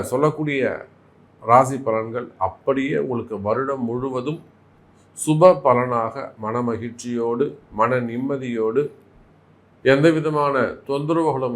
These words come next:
இல்லாமல், அதே சமயத்துல ஒரு வளர்ச்சி உள்ள ஆண்டாக உங்களுக்கு அமைய வேண்டும் என்று நான் என்னுடைய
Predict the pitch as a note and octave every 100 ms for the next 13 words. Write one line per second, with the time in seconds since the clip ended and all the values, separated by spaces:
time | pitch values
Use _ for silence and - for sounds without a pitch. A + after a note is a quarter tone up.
0 | A2 A2 A2 A2 - - - _ _ _
1 | _ _ _ _ _ _ - - B2+ D3+
2 | E3+ E3 D#3 D3+ C#3+ C#3+ D#3 E3 C#3+ A2+
3 | - _ _ _ - C#3 D3+ A#2 - -
4 | A2+ C3+ E3+ E3+ - F#3+ F3 G3 G#3 D3+
5 | C#3+ C#3+ C3+ B2+ C3 D#3 - A#2+ A#2+ A#2
6 | - G#2+ A#2+ C3+ B2+ A2+ A2+ A2+ G#2 G2+
7 | G#2 G#2+ F#2+ F#2 - _ _ _ _ _
8 | _ _ C3+ C#3 C3+ B2 A#2